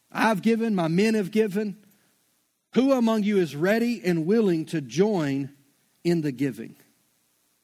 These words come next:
How many of you are ready and willing to join us in the giving? In verse nine of the same chapter, it says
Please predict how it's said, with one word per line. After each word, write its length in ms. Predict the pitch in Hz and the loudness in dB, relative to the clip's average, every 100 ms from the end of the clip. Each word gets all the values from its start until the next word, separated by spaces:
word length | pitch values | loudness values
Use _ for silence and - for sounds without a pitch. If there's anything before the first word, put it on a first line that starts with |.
| _ _ _ | _ _ _
How 180 | 190 | 2
many 160 | 240 247 | 2 2
of 80 | 202 | 0
you 280 | 208 208 196 | 0 -2 -2
are 160 | 160 | -2
ready 580 | 147 156 208 240 254 220 - _ _ | 0 2 2 2 -4 -6 -14 _ _
and 300 | 180 170 160 | -2 0 0
willing 340 | 214 226 175 143 | 0 2 0 -2
to 140 | 160 | -6
join 320 | 127 180 208 | -2 0 0
us 140 | 165 165 | -2 -2
in 80 | 156 | -2
the 100 | 147 | 2
giving? 320 | 196 156 123 _ _ _ _ _ _ _ _ _ _ _ _ _ _ _ _ _ _ _ _ - | 0 0 -12 _ _ _ _ _ _ _ _ _ _ _ _ _ _ _ _ _ _ _ _ -4
In 100 | 160 | 2
verse 280 | 220 196 | 2 2
nine 260 | 196 220 220 | 2 2 2
of 60 | 190 | -2
the 100 | 180 | -2
same 260 | 214 208 | 0 0
chapter, 400 | 202 214 208 185 | 2 0 2 0
it 120 | 190 | -2
says 240 | 180 214 | 2 0